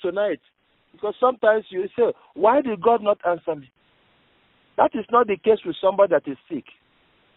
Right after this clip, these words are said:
I'm talking about different situations. But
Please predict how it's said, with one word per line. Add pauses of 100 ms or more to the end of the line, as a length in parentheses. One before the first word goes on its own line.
(480)
I'm
talking
about
different
situations. (1800)
But